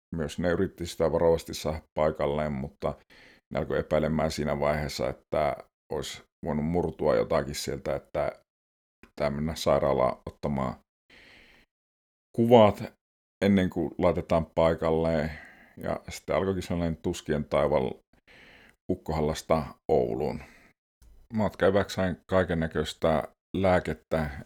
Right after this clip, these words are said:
ei mitään hyvää minkä nimisiä, mutta ei ne kipua ottanut ollenkaan, mutta oli jotenkin niin tokkurassa, että sitä oli sellaisessa puoliunessa koko matkan. Ja sitten kun päästiin Ouluun, niin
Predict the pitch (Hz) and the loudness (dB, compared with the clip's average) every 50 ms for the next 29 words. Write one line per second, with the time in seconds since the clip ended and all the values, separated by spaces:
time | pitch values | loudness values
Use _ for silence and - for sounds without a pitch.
0 | - - 80 78 78 78 - 78 82 78 78 73 67 65 64 67 69 64 65 71 | -6 -4 -2 0 0 0 0 0 0 0 0 -2 -2 -2 -4 -4 -4 -4 -2 -2
1 | 78 78 87 90 87 80 - - 78 78 78 73 73 71 - _ - - 76 69 | 0 0 0 0 -2 -2 -4 -2 -2 0 0 0 -2 -4 -6 _ -4 -2 0 0
2 | 53 50 - - _ _ _ _ _ _ _ _ _ _ _ - 85 85 78 76 | 0 -4 -8 -16 _ _ _ _ _ _ _ _ _ _ _ -8 -6 -4 -4 -6
3 | - - 95 90 - - 92 85 78 71 69 67 - - 69 73 - - 76 78 | -4 -4 -6 -6 -4 -4 -2 0 0 2 0 0 -2 -4 -6 -6 -4 -4 -4 -6
4 | 76 - 71 71 71 65 - - 78 69 71 73 78 73 - - 78 78 78 71 | -2 -2 -4 -4 -4 -8 -4 -2 -2 -2 0 0 -2 -2 0 -2 -4 -2 -2 -4
5 | 76 78 78 71 - - _ _ - 78 76 - _ - - 67 67 - 71 65 | -2 -2 -2 -2 -4 -8 _ _ -2 -2 -2 -2 _ -8 -6 -6 -6 -6 -10 -12
6 | - - 69 71 - - 67 69 71 71 71 76 - - - - _ _ _ _ | -10 -10 -10 -10 -4 -2 -2 -2 -2 -4 -6 -8 -10 -10 -12 -14 _ _ _ _
7 | _ _ _ _ _ _ _ - - 90 82 76 73 62 71 78 76 73 71 - | _ _ _ _ _ _ _ -8 -4 -2 0 0 0 0 0 -2 0 -2 -2 -2
8 | - - - - 69 - - - - - _ _ _ _ _ _ _ - - _ | -4 -8 -8 -10 -8 -4 -4 -4 -4 -6 _ _ _ _ _ _ _ -20 -20 _
9 | _ _ _ _ _ _ _ _ _ _ _ _ _ _ - 101 101 95 - - | _ _ _ _ _ _ _ _ _ _ _ _ _ _ 0 0 0 0 0 -4
10 | - - 82 85 78 - _ _ - - 71 73 80 78 69 67 65 65 65 62 | -2 0 0 0 -2 -6 _ _ -12 -8 -6 -2 0 0 0 0 0 0 -2 -4
11 | - - - - - - - - - - - - - - - - 90 82 - - | -6 -8 -10 -12 -12 -14 -16 -16 -18 -20 -20 -20 -20 -20 -8 -6 -6 -6 -2 -4
12 | - - - 110 95 95 98 98 92 92 90 87 85 82 80 80 80 - | -4 0 2 4 6 6 6 6 6 2 0 0 2 2 2 0 -2 -4